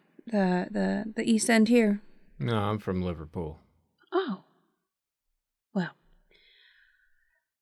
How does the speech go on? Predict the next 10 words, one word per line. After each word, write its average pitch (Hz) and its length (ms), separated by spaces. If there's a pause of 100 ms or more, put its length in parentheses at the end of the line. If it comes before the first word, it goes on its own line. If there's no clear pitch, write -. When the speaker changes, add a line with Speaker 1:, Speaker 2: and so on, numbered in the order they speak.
(1300)
Speaker 1:
This 311 180
does 269 200
seem 240 220
to 220 60
be 208 120
quite 208 260
the - 80
pickle, 156 440
doesn't 156 380
it? - 420